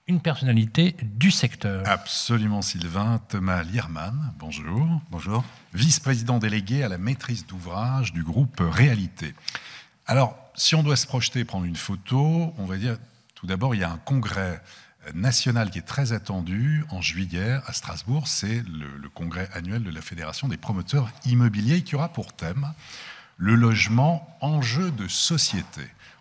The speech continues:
Speaker 2: On sait qu'on manque de logements en France, on en a beaucoup besoin, des logements à construire, à rénover, à réhabiliter, à recycler, à inventer, là où sont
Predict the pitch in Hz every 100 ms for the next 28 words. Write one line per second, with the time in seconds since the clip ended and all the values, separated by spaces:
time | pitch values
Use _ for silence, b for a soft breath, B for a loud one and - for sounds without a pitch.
0 | - 92 147 135 107 98 139 127 107 95
1 | 87 82 82 80 - 101 175 170 87 73
2 | 69 62 67 82 92 113 160 - 123 98
3 | 101 131 175 143 90 87 90 85 - -
4 | 135 123 - 156 170 165 B B B _
5 | - 90 80 95 120 135 156 170 B B
6 | - 92 87 110 104 95 110 131 - 180
7 | 170 B B - - - 120 - 139 -
8 | 170 185 180 B B - 113 123 117 135
9 | 131 - 175 208 B B B B B B
10 | _ - 101 123 139 110 - - 147